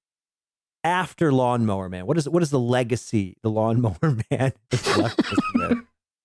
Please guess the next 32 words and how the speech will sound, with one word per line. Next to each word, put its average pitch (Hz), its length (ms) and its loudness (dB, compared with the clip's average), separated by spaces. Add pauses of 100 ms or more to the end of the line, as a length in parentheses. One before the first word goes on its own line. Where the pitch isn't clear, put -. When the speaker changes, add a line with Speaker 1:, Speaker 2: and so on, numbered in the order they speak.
(260)
Speaker 1:
And 139 120 2
what 220 160 4
a 220 60 6
legacy 165 600 4
it 139 80 2
was, 113 540 0
because 117 640 -2 (260)
this 190 240 2
is 160 140 0
great 151 280 2
too, 160 220 2
because 131 420 0
not 165 200 2
only 151 500 2 (720)
i-, 123 160 -12
is 123 220 4
the 135 80 2
world 139 280 2
becoming 131 320 2
enamored 123 440 2
with 117 140 2
the 120 120 4
idea 117 480 4
of 107 480 0 (240)
what 117 220 -2
the 123 180 2
internet 113 520 2
is 120 300 2
or 107 60 2
what 110 160 0
the 110 120 0
internet 107 300 2